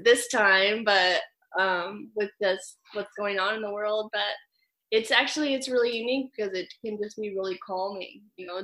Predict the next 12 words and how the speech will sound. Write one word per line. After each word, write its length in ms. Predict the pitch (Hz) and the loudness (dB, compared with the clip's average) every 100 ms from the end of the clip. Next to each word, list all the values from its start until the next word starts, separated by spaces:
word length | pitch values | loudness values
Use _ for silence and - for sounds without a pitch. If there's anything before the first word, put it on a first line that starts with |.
| 190 | -4
doing 200 | 190 196 | -4 -4
the 100 | 196 | -8
studies 560 | - - 190 196 196 190 | -10 -8 -6 -4 -6 -8
and 160 | 175 175 | -12 -10
doing 200 | 175 175 | -10 -12
the 80 | 175 | -12
work 320 | 175 175 190 196 - - | -6 -4 -6 -8 -16 -14
and 260 | 165 - - 370 - _ - - _ - | -14 -14 -14 -16 -16 _ -18 -18 _ -6
focusing 600 | 202 - 196 202 190 185 175 | -6 -6 -12 -8 -8 -8 -6
on 340 | 170 175 175 208 214 - | -6 -8 -12 -18 -20 -8
these 220 | 185 185 | -6 -6
positive 800 | - 185 180 185 185 180 175 | -4 -4 -4 -6 -4 -2 -2